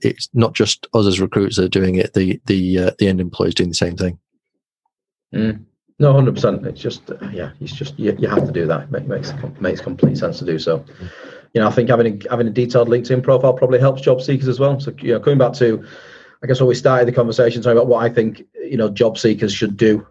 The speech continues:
Speaker 2: to, in, in, in their look in the current market, I think have a detailed LinkedIn profile,
Speaker 1: Yeah.
Speaker 2: because again,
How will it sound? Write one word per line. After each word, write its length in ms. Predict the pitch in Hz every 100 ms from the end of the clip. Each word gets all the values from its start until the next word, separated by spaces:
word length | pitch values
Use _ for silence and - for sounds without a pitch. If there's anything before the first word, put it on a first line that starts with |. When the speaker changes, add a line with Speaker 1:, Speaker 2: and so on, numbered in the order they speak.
| -
Speaker 2:
to, 220 | 113 110
in, 200 | 120 110
in, 180 | 117 113
in 120 | 117
their 80 | 110
look 240 | 107 117 110
in 100 | 104
the 80 |
current 300 | 101 113 104
market, 440 | 104 107 - - - - _ -
I 80 | -
think 180 | 127 120
have 140 | 117
a 60 | 127
detailed 400 | 123 120 123 120
LinkedIn 380 | 123 - 120
profile, 480 | 120 120 117 117 120
Speaker 1:
Yeah. 80 | 110
Speaker 2:
because 280 | - 101 -
again, 520 | 104 117 113 110